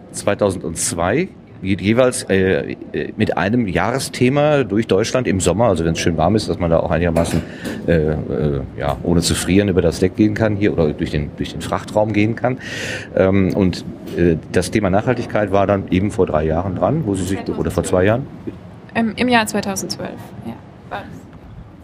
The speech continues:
Speaker 1: Da hat es dann nicht geklappt, aber, äh, das Interesse für das Schiff als solches ist geblieben und deswegen dann die Bewerbung? Oder ist das sozusagen, hat, hat man die Bewerbung behalten?
Speaker 2: Zum dritten Mal. Ich mache das gerade, ich arbeite hier im dritten Jahr.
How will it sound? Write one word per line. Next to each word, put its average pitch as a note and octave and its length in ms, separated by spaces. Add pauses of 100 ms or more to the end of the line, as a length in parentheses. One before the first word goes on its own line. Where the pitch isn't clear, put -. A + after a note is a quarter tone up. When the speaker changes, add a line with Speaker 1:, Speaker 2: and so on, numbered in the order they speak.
(140)
Speaker 1:
Da G2 100
hat G2+ 120
es F#2 80
dann G2+ 120
nicht A#2 160
geklappt, - 400
aber, G2+ 520
äh, F#2 220
das - 160
Interesse A2 400
für B2 140
das F#2+ 160
Schiff B2 200
als F#2 200
solches G2+ 320
ist - 140
geblieben G2 380
und G2 140
deswegen G2+ 300
dann F#2+ 120
die F#2 80
Bewerbung? E2+ 420
Oder B2+ 200
ist - 160
das A#2 100
sozusagen, G2+ 500 (180)
hat, G2+ 180
hat G2 140
man G#2 160
die G2 80
Bewerbung G#2 360
behalten? F#2 540
Speaker 2:
Zum - 80
dritten - 200
Mal. G#3+ 280 (800)
Ich - 120
mache B3 200
das A#3 160
gerade, - 280
ich - 160
arbeite A3+ 360
hier A3+ 200
im A3 120
dritten G#3+ 300
Jahr. F#3+ 340